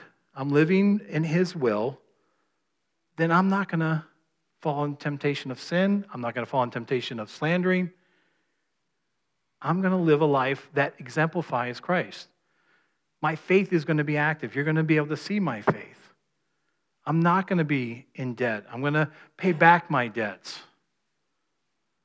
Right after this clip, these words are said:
And I won't be standing in front of these folks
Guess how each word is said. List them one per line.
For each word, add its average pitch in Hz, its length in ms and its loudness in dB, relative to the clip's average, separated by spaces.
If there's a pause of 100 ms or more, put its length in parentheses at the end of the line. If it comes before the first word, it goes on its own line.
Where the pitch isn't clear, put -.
(960)
And 135 100 -8
I 135 60 -2
won't 151 240 0
be 147 120 -4
standing 131 340 -6
in 127 100 -8
front 120 240 -4
of 117 80 -8
these 120 180 -8
folks - 400 -8